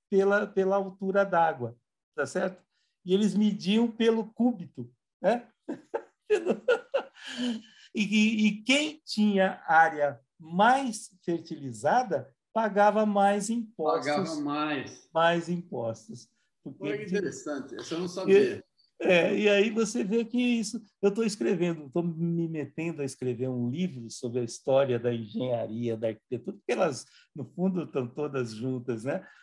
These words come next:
Speaker 1: E comecei lá do, do, do Egito, da,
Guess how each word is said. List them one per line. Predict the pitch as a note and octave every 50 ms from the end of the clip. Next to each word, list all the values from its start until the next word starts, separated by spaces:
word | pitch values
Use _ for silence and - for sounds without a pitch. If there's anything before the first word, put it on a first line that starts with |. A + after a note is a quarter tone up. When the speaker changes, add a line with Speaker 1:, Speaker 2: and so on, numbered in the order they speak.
| _ _ _ _
Speaker 1:
E | - E3 G3 A#3+ - - - A#3 A3+ A3+ A3 A3 G#3 -
comecei | - A#3+ B3 B3 A#3+ G#3+ - - - A3 A3+ A3+ G#3+
lá | G#3 G#3 A3 A#3+ - - - -
do, | - A3 A3 G#3 F#3+ F3
do, | E3 D#3+ E3 D3+ C3+
do | C3 D#3 D3+
Egito, | C#3+ C3 A#2+ G#2+ G#2 A2+ D3+ F3 E3+ E3 D#3 D#3 - - C#3 C3 A#2+
da, | B2+ C3+ C3+ C3 C3 C3 B2+ C3 B2+ B2+ B2 B2 C3+